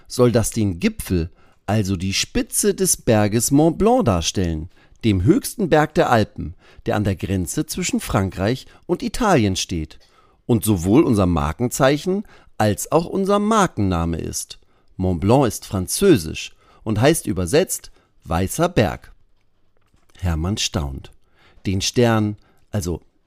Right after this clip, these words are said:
nein, den weißen Berg, hat er als Zeichen auch draußen an dem großen Gebäude gesehen. „Aber was sollen die bunten Riesentaschen da draußen,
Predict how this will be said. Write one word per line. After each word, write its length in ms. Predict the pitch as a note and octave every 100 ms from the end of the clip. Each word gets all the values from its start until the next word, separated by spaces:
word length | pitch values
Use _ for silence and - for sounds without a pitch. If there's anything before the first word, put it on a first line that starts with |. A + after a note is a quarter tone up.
| _
nein, 340 | G#2 G2 G2
den 260 | F2 G2 F2+
weißen 440 | G2 A#2 - F2+
Berg, 460 | D2+ D3 A2 E3 - _ _ _
hat 180 | - -
er 80 |
als 240 | G2 G2 -
Zeichen 440 | G#2+ E2+ - A2+
auch 180 | - C#3
draußen 540 | - D3 G3+ F4 -
an 120 | A2+ G#2+
dem 120 | G2
großen 340 | G2+ G2 G#2
Gebäude 400 | F#2 D#2+ F#2 F2
gesehen. 480 | E2+ D2+ F2 D2+ D2+ _ _ _ _ _ _ - - - _
„Aber 280 | - G#2 D#2+
was 200 | F#2+ -
sollen 360 | A2+ A#2 C3+
die 100 | A2
bunten 460 | F#2+ G2 B2 C#3 B2+
Riesentaschen 920 | G#2+ A2 F#3 D#4+ C4 C#3+ B2 - B2
da 120 | A2
draußen, 580 | - A2 G#2 G2+ G2 F2+